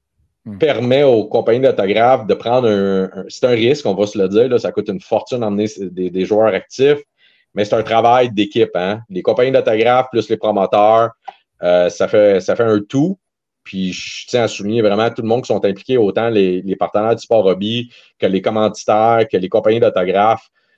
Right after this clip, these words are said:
Speaker 2: Euh, tout le monde mis ensemble, c'est ça que ça donne quand on travaille en équipe, puis on n'est pas individualisme.
Speaker 1: Non, et, euh, je pense que la communauté du, ben, du hobby de cartes, mais aussi de tout ce qu'on parle de mémorabilia, de la collection, là, mon mot,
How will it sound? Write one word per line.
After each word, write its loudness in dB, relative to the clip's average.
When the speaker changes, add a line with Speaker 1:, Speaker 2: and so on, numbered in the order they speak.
Speaker 2:
Euh, -4
tout 0
le -2
monde 0
mis 0
ensemble, -2
c'est -10
ça -2
que -4
ça 0
donne -2
quand -4
on 0
travaille 2
en 0
équipe, -2
puis -10
on -6
n'est -4
pas 0
individualisme. -8
Speaker 1:
Non, -6
et, -2
euh, -4
je -12
pense -4
que -8
la -6
communauté -8
du, -12
ben, -8
du -6
hobby -2
de -18
cartes, -6
mais -10
aussi -12
de -6
tout -12
ce -18
qu'on -6
parle -4
de -6
mémorabilia, -6
de -12
la -8
collection, -8
là, -18
mon -10
mot, -6